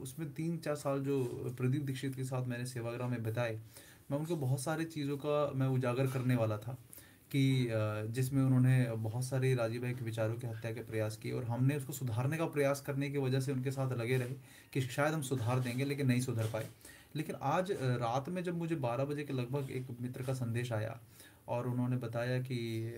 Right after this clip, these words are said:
राजीव भाई के नाम पर ट्रेडमार्क ऐसे ले लिया गया है, तो मुझे लगा शायद ऐसे मजाक कर रहा है। और तब मैंने, लेकिन जब website, अ, खोल कर देखी मैंने,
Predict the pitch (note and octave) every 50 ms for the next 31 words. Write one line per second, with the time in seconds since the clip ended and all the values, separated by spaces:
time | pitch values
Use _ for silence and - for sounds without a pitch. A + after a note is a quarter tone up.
0 | A#2 A#2 B2 A#2+ - - - - - - - - - - A#2 A#2+ A2+ A2+ A#2+ B2+
1 | B2+ B2+ B2+ B2 A#2+ A#2 - C3 B2 A#2+ A#2+ A2+ A2+ A#2 A2+ A2+ A#2+ A#2+ - A#2+
2 | A2 A2 A2+ A#2+ A#2+ B2 A#2+ A#2 A#2 A2 A2 A#2 A#2 A#2+ A#2 A2+ G#2+ A2 A2+ A#2
3 | C3 C3 C3 - D3+ C#3 C#3+ D3+ C#3+ C3 B2+ - - - F3+ D3+ C3+ C3 B2+ D3+
4 | C3+ A#2 G#2+ A2 A2 A2 A2 A2+ A2+ - - - - - - - - - - -
5 | - - - - B2 - C3+ B2+ B2+ - C3+ C3 C#3 C#3+ C#3 C#3+ C#3 C#3+ C#3+ D3+
6 | C#3 C#3+ C#3 B2 A#2 A2+ A2+ - C#3+ C#3+ C#3 C3 B2+ A#2+ A#2 A#2 A#2 - C3 B2+
7 | B2+ B2+ C3+ B2+ C3 C3 C3 B2+ - D3+ C3 A#2 A2 A2+ A2+